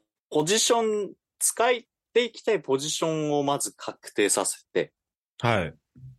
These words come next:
Speaker 2: うんうん。
Speaker 1: で、うん。五、五三二ってあんのかな？ないのかな？
Speaker 2: 五三二あるよ。五三二ある。
Speaker 1: 五三二を使っ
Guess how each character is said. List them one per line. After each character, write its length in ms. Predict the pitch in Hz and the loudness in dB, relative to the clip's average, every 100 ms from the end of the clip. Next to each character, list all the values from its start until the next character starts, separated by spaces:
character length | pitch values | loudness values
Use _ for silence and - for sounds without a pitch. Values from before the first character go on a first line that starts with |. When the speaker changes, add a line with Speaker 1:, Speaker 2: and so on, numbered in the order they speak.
| _ _ _ _ 107 | _ _ _ _ -4
Speaker 2:
う 20 | |
ん 480 | 98 87 85 80 82 _ _ _ _ - | -4 -4 -6 -8 -14 _ _ _ _ -4
う 40 | |
ん。 40 | |
Speaker 1:
で、 360 | 95 95 92 90 _ _ - | 2 4 2 0 _ _ -6
う 100 | 117 | -2
ん。 600 | 107 98 92 87 80 - _ _ _ _ 104 | -2 -2 -4 -4 -8 -12 _ _ _ _ -2
五、 380 | 117 143 156 - _ - | 2 4 4 0 _ -2
五 280 | 104 180 208 | 4 6 6
三 380 | - 247 185 123 | 4 2 0 -2
二 100 | 107 | -4
っ 60 | _ | _
て 80 | 92 | -2
あ 60 | |
ん 100 | 92 | -2
の 100 | 82 | -6
か 120 | - 76 | -12 -12
な？ 220 | 76 - _ _ _ _ - | -12 -14 _ _ _ _ -6
な 160 | 123 | -4
い 40 | 170 | -2
の 140 | 101 | 0
か 60 | 180 | 2
な？ 60 | |
Speaker 2:
五 40 | 220 | 4
三 80 | |
二 80 | 180 | 6
あ 80 | 143 | 6
る 80 | 117 | 4
よ。 160 | 82 - - | 0 -6 -8
五 140 | 120 | -4
三 100 | 127 | 0
二 80 | 104 | 0
あ 80 | 90 | -2
る。 160 | 73 131 - _ _ _ _ _ _ _ _ _ _ _ _ _ - | -6 -12 -20 _ _ _ _ _ _ _ _ _ _ _ _ _ -4
Speaker 1:
五 280 | 127 185 226 | 4 6 6
三 400 | 262 240 196 139 | 4 4 4 4
二 160 | 143 | 4
を 100 | 139 | 4
使 320 | - - - | 2 0 2
っ 100 | 135 | 0